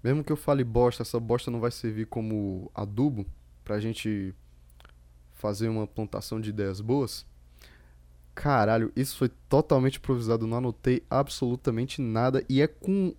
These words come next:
essa, essa mensagem que eu encerro o episódio de hoje. Muito bom dia pra vocês, eu vou editar isso aqui imediatamente.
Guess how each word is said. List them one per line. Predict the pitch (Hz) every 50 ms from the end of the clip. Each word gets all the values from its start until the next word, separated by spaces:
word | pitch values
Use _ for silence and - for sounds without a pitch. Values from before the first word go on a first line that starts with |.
| - - - -
essa, | 117 151 196 - - - 196 - -
essa | - 175 190 - 220
mensagem | 208 196 180 - - 185 180 180
que | 180 -
eu | 180 185
encerro | 185 - - - 170 165 175 175 175 - - - - - - - - - -
o | 160
episódio | 160 160 - 165 147 127 127 135 143 139 143 143 - - - - - - - -
de | - 117 123 135 135
hoje. | 135 147 139 113 98 - - - - - - - -
Muito | - 107 110 113 123 147 165 - 165
bom | 147 143 143
dia | 139 147
pra | - 151 143
vocês, | 131 127 - 139 131
eu | 131 123
vou | 123 131
editar | 127 131 123 - 131
isso | 135 - -
aqui | - 135 131 - -
imediatamente. | - 143 160 180 180 165 147 127 131 143 151 - 160 151 113 107 113 120 113 - - - -